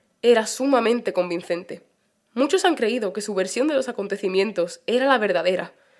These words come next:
sin detenerse a contar con rigor el número de asesinatos, de seductoras beldades, de monstruos de un solo ojo. Hasta yo le creía, a veces. Sabía que mi esposo era astuto y mentiroso,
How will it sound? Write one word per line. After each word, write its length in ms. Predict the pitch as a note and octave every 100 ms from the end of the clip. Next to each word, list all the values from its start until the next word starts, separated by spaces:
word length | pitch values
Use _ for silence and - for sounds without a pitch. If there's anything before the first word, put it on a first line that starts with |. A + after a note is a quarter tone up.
| _ _
sin 220 | A3 G3+
detenerse 500 | G3 F#3 F#3 A#3 D4
a 20 |
contar 500 | G#3 F3+ F#3+ G3 - _
con 180 | G3+ F#3+
rigor 480 | F3 F3 F#3 G3+ -
el 260 | G#3+ G#3+
número 300 | A3+ B3+ D#4+
de 60 | D#4
asesinatos, 720 | C4+ A3+ G#3 F#3+ F#3+ F3+ - _ _ _ -
de 100 | G3+
seductoras 680 | G#3 F#3+ - G3+ G#3 A3+
beldades, 640 | G3 F3 E3 D#3+ F3 - - _ _ _
de 100 | G3+
monstruos 420 | G3+ A3 - B3+
de 60 | A#3
un 120 | G#3+
solo 260 | G#3+ F#3+ F3
ojo. 300 | F3+ - - _ _ _ _ _
Hasta 240 | - F#3 G3
yo 280 | F#3 B3 F4+
le 140 | A#3
creía, 500 | G#3 E3+ E3+ D#3 - _ _
a 100 | E3+
veces. 460 | F3 F3+ E3+ - _ _ _ _ _ _ _
Sabía 380 | - G#3 A3
que 100 | A#3
mi 100 | C#4
esposo 360 | A#3 - G#3 A3+
era 100 | G3+
astuto 420 | G3+ - A#3 A#3+
y 40 | A#3
mentiroso, 680 | F#3 F3+ F3+ D#3 - -